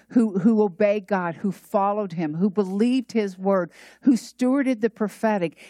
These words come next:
in order for me to be in the advanced state that I'm in now. There was someone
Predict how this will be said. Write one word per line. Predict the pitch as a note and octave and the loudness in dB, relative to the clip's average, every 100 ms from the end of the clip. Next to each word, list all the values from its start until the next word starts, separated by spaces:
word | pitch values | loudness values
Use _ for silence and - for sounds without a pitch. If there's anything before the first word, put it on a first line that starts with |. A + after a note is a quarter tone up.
| - | -4
in | G#3+ | -2
order | F#3+ G#3+ A3 G#3+ | 0 0 0 -2
for | - | 0
me | G#3 G3 G#3+ A#3 A#3+ | 0 2 2 2 0
to | A#3 A3 | 0 -2
be | F#3+ A3 | 0 0
in | G#3 G3 F#3 | 0 -2 0
the | F#3+ | 0
advanced | E3 D#3+ E3 G3 G#3+ G3+ - | 0 -8 -2 -2 -2 -6 -18
state | - G#3 F#3+ F3 | -6 -2 0 0
that | F#3+ E3+ | -2 -2
I'm | D#3+ D#3 | -4 -6
in | E3 D#3 D3 D3 | -6 -4 -4 -6
now. | C3+ B2+ A2+ - - - - - | -8 -6 -8 -12 -20 -20 -18 -2
There | G#3+ A3+ | 0 2
was | A3+ A3 | 0 -2
someone | - - - - C4 C#4 B3 G#3 F3 D#3 D3+ | -6 -16 -16 -2 0 0 0 0 0 0 -2